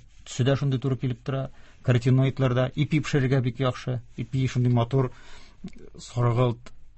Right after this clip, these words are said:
күпереп пешә торган ипи була инде без аның. Бөтен сортлардан да инде без үзебез институтта пешереп, һәрберебез пешереп ашый. Менә шундый юнәлешләр. Э, йод, йод һәм башка элементларга килгәндә, әлбәттә, йодны инде аны, э,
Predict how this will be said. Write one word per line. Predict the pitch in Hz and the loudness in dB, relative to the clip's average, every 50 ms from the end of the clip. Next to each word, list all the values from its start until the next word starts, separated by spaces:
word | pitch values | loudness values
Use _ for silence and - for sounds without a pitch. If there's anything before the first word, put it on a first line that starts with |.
| - - - - | -20 -14 -6 -4
күпереп | 117 - - 143 135 139 - - | -2 2 4 6 6 4 4 2
пешә | - 131 123 | 0 0 2
торган | - 120 123 123 - | 2 2 2 2 2
ипи | 120 - - | 2 2 2
була | 120 110 120 120 | 2 2 2 2
инде | 117 117 | 2 2
без | 107 104 | 2 2
аның. | 120 113 110 113 117 - - | 2 2 2 0 -2 -4 -6
Бөтен | 131 120 113 135 180 147 | -4 -4 0 0 0 2
сортлардан | - 139 107 120 123 117 117 120 120 | 2 2 2 2 2 2 2 2 2
да | 120 120 | 2 0
инде | 120 110 | -2 -4
без | - | -4
үзебез | - 127 113 123 135 156 151 - - - - - - - - | -2 0 0 2 2 0 -2 -6 -12 -16 -16 -16 -12 -6 -2
институтта | 123 117 - - 123 117 - - 143 143 139 - - - - | -2 -2 -2 -2 -4 -4 0 2 2 2 2 0 -10 -14 -8
пешереп, | - - 135 135 131 - - - - - - - | -2 -2 0 0 -2 -4 -8 -14 -14 -14 -4 0
һәрберебез | - 139 131 120 123 117 117 | 2 2 2 2 0 -2 -4
пешереп | - - 127 113 110 | -4 -2 -2 0 0
ашый. | 117 110 - - 101 - - - - - - - - - - - - - - - - - - | 0 -2 -2 -6 -8 -10 -12 -16 -18 -20 -20 -20 -20 -18 -18 -16 -16 -16 -14 -14 -6 0 2
Менә | 131 143 | 2 4
шундый | 135 151 156 156 151 | 4 2 2 2 2
юнәлешләр. | 151 151 151 135 131 - 131 110 - - - - - - - - - - - - | 2 0 0 -2 -2 -2 -2 -2 -2 -4 -10 -14 -16 -18 -20 -20 -20 -16 -8 -4
Э, | 117 110 107 | -2 0 2
йод, | 107 107 156 180 - - - - | 4 6 4 4 4 0 -6 0
йод | 127 113 139 185 190 190 - - - - | 4 6 6 6 6 4 0 -8 -4 0
һәм | 147 139 131 123 113 | 2 2 2 2 2
башка | 113 127 - - 165 | 0 0 0 0 0
элементларга | - 143 147 151 156 135 156 156 156 143 | 2 2 2 0 0 0 0 0 0 0
килгәндә, | - 151 139 156 147 - - | 0 0 0 0 0 0 0
әлбәттә, | 127 127 120 - - - 131 | 0 2 0 0 2 2 2
йодны | 120 120 127 - - 135 131 | 4 2 2 2 4 4 4
инде | 131 117 123 123 | 4 4 2 0
аны, | - 117 120 123 127 123 - - - - - - - - - - | 0 2 2 4 4 2 0 -4 -10 -18 -18 -18 -18 -18 -14 -14
э, | 170 160 139 123 | -10 -8 -8 -8